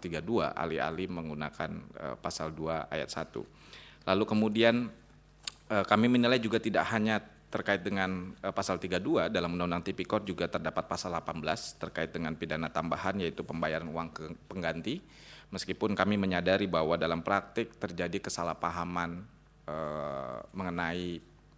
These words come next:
materi muatan pasal delapan belas karena, eh, masih banyak baik dari aparat penegak hukum maupun, eh,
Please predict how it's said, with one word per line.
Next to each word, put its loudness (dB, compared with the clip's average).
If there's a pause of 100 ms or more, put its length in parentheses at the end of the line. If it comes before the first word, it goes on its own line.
(100)
materi -2
muatan -4
pasal -8
delapan -6
belas 0
karena, -4 (640)
eh, -4 (560)
masih 0
banyak 4 (400)
baik 2
dari 0
aparat -4
penegak -4
hukum 2
maupun, -2 (240)
eh, -6